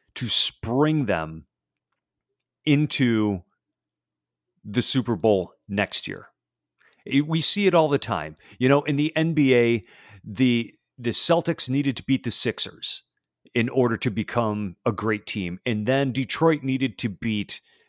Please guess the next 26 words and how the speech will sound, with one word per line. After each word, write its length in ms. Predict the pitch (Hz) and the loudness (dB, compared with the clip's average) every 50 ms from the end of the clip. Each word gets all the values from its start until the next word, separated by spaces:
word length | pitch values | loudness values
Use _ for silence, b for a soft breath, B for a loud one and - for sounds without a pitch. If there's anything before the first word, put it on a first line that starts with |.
| _ _ - | _ _ -2
the 80 | 113 | 0
Celtics 640 | - - - - 123 101 - - 95 - - - - | 2 4 4 4 4 2 0 -4 -12 -8 -6 -6 -4
to 80 | - 113 | -2 -2
become 260 | 95 98 - 120 110 | -4 -2 -2 -2 -2
a 40 | 104 | -2
great 200 | 87 110 110 - | -2 -2 -2 -2
team. 220 | - 117 117 123 - | -4 -4 -4 -2 -2
And 220 | 143 131 127 131 | -2 -2 0 2
then 360 | 156 160 160 156 156 156 143 b b b b b b b b b b b _ _ - | 2 2 2 2 2 0 -2 b b b b b b b b b b b _ _ 0
the 80 | 151 | 0
Chicago 540 | 127 - 143 - - 147 160 151 156 156 139 | 2 2 0 0 0 0 2 4 4 4 4
Bulls 480 | 110 - - 156 156 135 117 101 87 101 | 2 2 4 4 4 4 2 0 0 -2
with 160 | 113 101 - | -2 -2 0
Michael 300 | 131 147 143 - 147 139 | 0 0 2 2 -2 -4
Jordan 520 | 110 - - 143 147 131 113 95 95 92 | -4 -4 -2 0 0 0 0 -2 -2 -2
needed 360 | 98 127 147 139 143 135 113 | 0 0 0 0 -2 -4 -4
to 320 | - 123 127 127 123 123 - - | -2 -2 0 0 0 -2 -2 -2
eventually, 840 | 113 95 90 90 131 143 147 147 - - 143 139 139 143 139 139 - | -4 -4 -2 0 0 0 0 -2 -2 -2 0 0 2 2 0 0 0
after 260 | 107 104 - 107 101 | -2 -2 -2 -2 -2
losing 300 | 101 139 147 123 120 135 | 0 0 0 0 0 -2
to 80 | 131 131 | 0 0
them 180 | 131 131 123 | 0 0 0
repeatedly, 600 | 123 127 - - 135 127 127 113 123 127 113 - b b b b b b - 82 73 _ _ | 0 -2 -2 -2 -4 -4 -2 -2 -2 -2 -4 -4 b b b b b b -16 -16 -16 _ _
beat 180 | - 165 165 - | 2 2 2 2
the 80 | - 156 | 0 0
Pistons. 640 | - 120 135 127 - - 131 127 120 117 - - | 0 0 0 0 0 -2 -2 -4 -4 -4 -6 -8